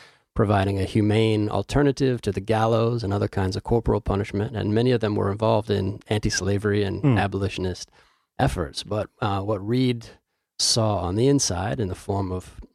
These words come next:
Speaker 1: whipping and unfree labor and other kinds of, um, oppression was, was something that he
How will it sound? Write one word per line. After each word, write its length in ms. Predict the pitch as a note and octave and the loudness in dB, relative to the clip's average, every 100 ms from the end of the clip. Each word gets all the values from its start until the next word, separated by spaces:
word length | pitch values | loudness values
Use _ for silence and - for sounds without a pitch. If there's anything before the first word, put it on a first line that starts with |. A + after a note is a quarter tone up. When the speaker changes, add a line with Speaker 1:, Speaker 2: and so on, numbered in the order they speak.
| - | -4
Speaker 1:
whipping 560 | G#2+ - G#2+ G#2 G2 | -2 2 2 2 -2
and 260 | F2 E2 E2+ - | -6 -10 -10 -2
unfree 300 | A2 - G#2+ | -2 2 0
labor 600 | G2+ G#2+ G2+ G2 G2+ G2 - | 0 0 0 0 0 -2 -4
and 400 | G2 F2 F2 F#2 | -4 -4 -4 -6
other 220 | - G#2 G#2 | -4 -4 -2
kinds 340 | - F#2+ F#2 | -2 -2 -2
of, 220 | F#2+ - _ _ _ _ - | -6 -12 _ _ _ _ -4
um, 500 | E2+ E2 E2 E2+ G2 _ _ _ - - | -2 -2 -6 -12 -20 _ _ _ -10 -4
oppression 640 | - A2+ D#3+ - F2+ G2 | 0 4 4 2 -2 0
was, 400 | A2 G2 F#2+ - - C3+ _ _ | 0 -2 -2 -4 -6 -16 _ _
was 100 | A#2+ | -2
something 320 | - G#2+ G#2+ | 0 2 0
that 100 | G2+ | 0
he 240 | A#2+ A#2 | 2 0